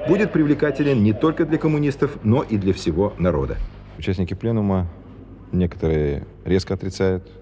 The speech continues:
Speaker 2: этот проект программы, некоторые говорят о том, что они его всячески поддерживают, но надо дорабатывать. Третьи говорят, что он отражает их интересы. И тем не менее, все говорят о том, что надо консолидироваться вокруг этого проекта программы. Не считаете ли вы, что это,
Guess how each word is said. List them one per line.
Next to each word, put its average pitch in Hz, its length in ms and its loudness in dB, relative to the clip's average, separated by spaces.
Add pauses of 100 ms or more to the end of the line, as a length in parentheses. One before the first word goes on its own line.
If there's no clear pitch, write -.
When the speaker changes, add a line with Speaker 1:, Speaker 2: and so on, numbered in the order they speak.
(100)
Speaker 2:
этот 82 140 -12
проект 82 260 -6
программы, 78 500 -4 (640)
некоторые 85 340 0
говорят 76 220 2
о - 20 -16
том, 71 80 -6
что 71 140 -6
они 73 100 -2
его 69 100 -2
всячески 71 340 -6
поддерживают, 87 760 -2
но 76 80 -4
надо 67 200 -2
дорабатывать. 80 760 -4 (480)
Третьи 101 220 2
говорят, 87 240 4
что - 160 -4
он 80 60 0
отражает 80 520 0
их 73 140 -4
интересы. 69 460 -4 (180)
И 101 80 0
тем 143 140 0
не 156 80 2
менее, 127 220 0
все 101 180 0
говорят 90 260 2
о - 40 -16
том, 76 100 -6
что - 120 -8
надо 80 200 -2
консолидироваться 85 680 -2
вокруг 82 440 -2
этого 82 280 -2
проекта 73 460 -2
программы. 69 520 -4 (480)
Не 208 80 4
считаете 160 300 0
ли 117 60 6
вы, 131 140 4
что - 160 -2
это, 98 380 2